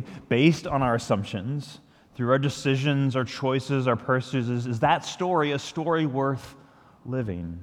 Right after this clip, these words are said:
When you step back and really begin to examine your life, is the story that you've chosen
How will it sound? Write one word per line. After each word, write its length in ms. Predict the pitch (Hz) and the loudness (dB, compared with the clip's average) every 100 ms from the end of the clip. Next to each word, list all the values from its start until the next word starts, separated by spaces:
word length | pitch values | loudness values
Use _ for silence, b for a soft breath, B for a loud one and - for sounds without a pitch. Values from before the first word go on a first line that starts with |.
| 87 - _ _ _ _ _ - - b b b b b b | -16 -20 _ _ _ _ _ -20 -20 b b b b b b
When 160 | 139 170 | 0 2
you 60 | |
step 380 | 165 - 202 202 | 2 2 -2 2
back 340 | 180 175 151 151 | 6 8 6 4
and 140 | 139 | 0
really 240 | 165 180 | 2 2
begin 380 | 160 160 156 156 | 2 2 2 0
to 160 | - 151 | 0 0
examine 580 | 139 117 135 151 156 147 | 0 0 -2 0 0 2
your 160 | 135 | 2
life, 400 | 127 131 135 120 | 4 6 6 4
is 160 | 143 131 | -2 -2
the 80 | 143 | -6
story 400 | - 180 196 185 | -4 0 2 2
that 140 | 139 | 0
you've 180 | 147 - | -2 -4
chosen 840 | - 208 226 165 95 87 143 208 | -8 -4 -2 -2 -4 -6 -4 -4